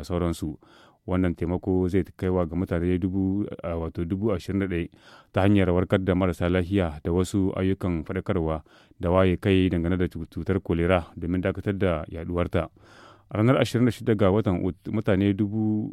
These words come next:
biyu da sha uku ne suka kamu da cutar, talatin da bakwai sun rasa rayukansu tun bayan gano cutar a ran ɗaya ga watan Juye. Sassan kiwon lafiya goma sha shida ne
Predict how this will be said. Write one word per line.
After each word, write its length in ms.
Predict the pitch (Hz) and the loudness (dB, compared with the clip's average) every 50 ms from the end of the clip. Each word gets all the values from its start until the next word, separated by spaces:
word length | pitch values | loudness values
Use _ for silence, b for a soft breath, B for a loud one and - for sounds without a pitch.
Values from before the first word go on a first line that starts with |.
| - | -6
biyu 220 | 110 104 113 117 113 | -2 0 2 2 2
da 240 | 107 101 92 87 82 | 2 2 2 2 0
sha 160 | - 104 95 | 0 -2 -2
uku 200 | 98 92 - 90 | -2 -2 -2 -2
ne 200 | 82 85 82 82 b b b b b b | -2 -2 -2 -4 b b b b b b
suka 200 | - - 101 98 | -8 -6 -6 -2
kamu 300 | - - 90 87 95 98 | -2 0 2 2 2 4
da 200 | 95 95 87 82 - | 4 2 2 0 -2
cutar, 400 | - 82 - - 92 87 78 - b b b b b b b b | -6 -4 -2 0 0 0 -2 -6 b b b b b b b b
talatin 300 | - 92 85 - - 104 | -4 -4 -2 0 0 2
da 80 | 98 95 | 2 2
bakwai 320 | 85 98 95 - 98 90 | 2 2 2 2 2 0
sun 140 | 85 95 92 | 2 0 -2
rasa 320 | 98 101 - 98 87 82 80 | -2 0 0 0 0 0 0
rayukansu 680 | 85 85 87 92 92 - - 82 78 - - 80 - - _ b b b b b - | 0 0 0 0 -2 -4 -6 -8 -6 -6 -8 -8 -10 -12 _ b b b b b -6
tun 140 | - 92 85 | -4 0 0
bayan 260 | 92 92 92 92 90 | 2 2 2 0 0
gano 240 | - 92 92 95 92 | 0 0 0 0 -2
cutar 480 | - 87 82 - 98 92 92 90 90 - | -4 -6 -4 -2 -2 -2 -2 -2 -4 -4
a 120 | - 85 | -6 -6
ran 160 | 85 85 - 101 | -6 -6 -4 -2
ɗaya 160 | 98 98 95 | -2 -2 0
ga 180 | 90 90 85 | 0 -2 -2
watan 300 | 80 85 92 - 95 85 | 0 -2 -4 -2 -4 -4
Juye. 380 | 80 73 78 78 80 82 80 76 b b b b b b b b | -4 -6 -4 -2 -2 -2 -2 -4 b b b b b b b b
Sassan 380 | - - 104 92 - 101 92 92 | -8 -6 -6 -2 -2 -2 -2 -2
kiwon 260 | - 104 98 92 85 | -2 -2 0 0 0
lafiya 380 | 90 92 92 90 98 107 95 87 | 0 0 -2 0 0 0 0 0
goma 180 | 85 104 98 95 | 0 -2 -2 -2
sha 80 | 90 87 - | -4 -6 -8
shida 180 | - 92 90 | -6 -6 -4
ne 220 | 82 90 101 113 | -2 0 0 -2